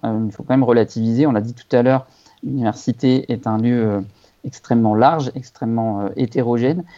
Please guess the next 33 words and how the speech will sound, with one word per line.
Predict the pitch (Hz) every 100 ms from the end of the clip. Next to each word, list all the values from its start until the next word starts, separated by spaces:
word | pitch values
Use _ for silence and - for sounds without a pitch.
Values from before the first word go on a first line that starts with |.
| _
Il | -
y |
a | 113
aussi | 117 180
beaucoup | 160 131 165
de |
campus | - 143 - 190
sur | 139
lesquels | 113 160
il | 127
n'y |
a | 92
pas | - 180
de | 131
lieu | 139 175 -
dédié | - 120 120
à |
la | 110
culture. | - 110 - 139 190 - _ _
Et | -
sur | 127 -
certains | - 143 131
sites, | - 185 170 - _ _ -
il |
n'y |
a, | 131 - 143
euh, | 131 _
pas | 160 175
ou | 120 120
très | - 143
peu | 135
d'événements | 156 131 123 127 131
culturels. | 127 113 151 104 104